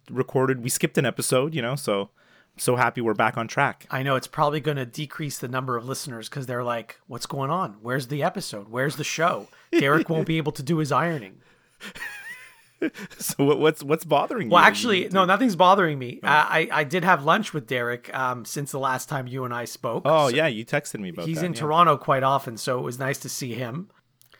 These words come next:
Speaker 2: So I've said this to you many times, but not on any of our shows.
Speaker 1: Mm-hmm.
Speaker 2: I listen to other sports shows, whether it's radio or podcast or whatever.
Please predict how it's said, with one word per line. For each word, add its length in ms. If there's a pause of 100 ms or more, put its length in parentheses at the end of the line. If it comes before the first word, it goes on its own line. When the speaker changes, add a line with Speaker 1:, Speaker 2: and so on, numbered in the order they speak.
(200)
Speaker 2:
So 220
I've 160
said 240
this 240
to 160
you 580 (140)
many 320
times, 500
but 240
not 300
on 260
any 240
of 80
our 140
shows. 720 (380)
Speaker 1:
Mm-hmm. 160
Speaker 2:
I 100
listen 360
to 260
other 640 (140)
sports 480
shows, 520
whether 280
it's 140
radio 600
or 160
podcast 800
or 120
whatever. 600